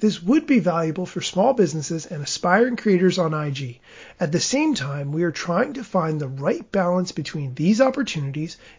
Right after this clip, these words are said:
and integrity concerns. Opening up link access to everyone is a huge spam vector." He concluded, "More to share on this soon."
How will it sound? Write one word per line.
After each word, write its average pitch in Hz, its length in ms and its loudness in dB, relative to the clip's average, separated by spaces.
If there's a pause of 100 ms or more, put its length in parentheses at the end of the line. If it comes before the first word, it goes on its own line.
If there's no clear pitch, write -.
(120)
and 147 220 -2
integrity 220 500 2
concerns. 123 640 -8 (500)
Opening 226 380 4
up 170 160 4
link 202 260 2
access 180 420 2
to - 220 -6
everyone 190 540 4
is 226 160 0
a 247 40 2
huge 147 500 -4
spam 240 480 2
vector." - 400 -6 (500)
He 165 180 -2
concluded, 170 580 4 (260)
"More 208 360 6
to 269 140 0
share 196 400 4
on 170 120 2
this 170 200 0
soon." 143 380 -4